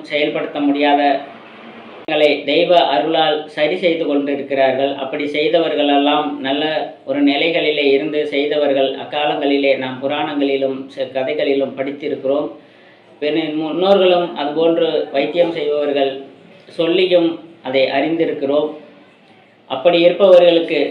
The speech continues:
தீர்வு கொடுக்கும் வகையிலே நம் இந்த பிரம்மக்குடியில் சில சேவைகள் செய்து வருகிறோம்.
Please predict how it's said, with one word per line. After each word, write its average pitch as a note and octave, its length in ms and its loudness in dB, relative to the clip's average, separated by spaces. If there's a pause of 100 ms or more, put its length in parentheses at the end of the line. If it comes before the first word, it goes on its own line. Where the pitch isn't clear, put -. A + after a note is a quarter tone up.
தீர்வு F3 300 0
கொடுக்கும் D3+ 420 -2
வகையிலே D3 420 2 (1000)
நம் C#3+ 240 0 (180)
இந்த C#3+ 280 2
பிரம்மக்குடியில் D3+ 680 0 (460)
சில B2 180 -2
சேவைகள் D#3 600 2
செய்து C#3+ 320 0
வருகிறோம். C3 420 0